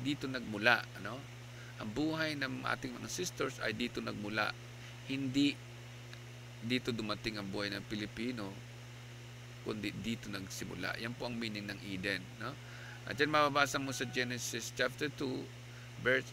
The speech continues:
seven and six na ang ibig sabihin ng Eden, ano, is a place from where God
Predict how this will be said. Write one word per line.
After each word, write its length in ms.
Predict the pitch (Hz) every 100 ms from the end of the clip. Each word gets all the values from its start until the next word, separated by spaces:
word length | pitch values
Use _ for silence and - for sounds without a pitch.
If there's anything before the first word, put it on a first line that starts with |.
| -
seven 480 | - - 127 110 110 -
and 80 | 98
six 320 | - 107 -
na 160 | 117 110 - - -
ang 80 | 160
ibig 160 | 220
sabihin 240 | 190 185 165
ng 60 |
Eden, 400 | 135 139 120 107 101
ano, 160 | 104 123 131
is 160 | -
a 80 | 165
place 480 | - 170 165 117 - - - - -
from 240 | 147 151
where 400 | 156 151 139 147 - - - - - - - 107
God 320 | 127 120 131